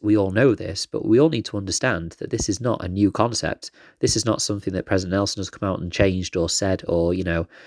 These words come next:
decided is different. This has actually been the, the principle since Christ taught it, since before Christ taught it. Um, and we see it right here. Uh, John W. Welch, uh, said this,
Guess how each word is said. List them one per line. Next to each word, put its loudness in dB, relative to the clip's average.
decided 2
is -4
different. -4
This 2
has 2
actually 0
been -4
the, 4
the -6
principle -2
since -4
Christ 0
taught -2
it, -6
since -2
before 2
Christ -4
taught -4
it. -10
Um, 2
and -4
we 2
see 6
it 2
right -2
here. -4
Uh, 0
John 2
W. 4
Welch, -2
uh, -2
said -4
this, -6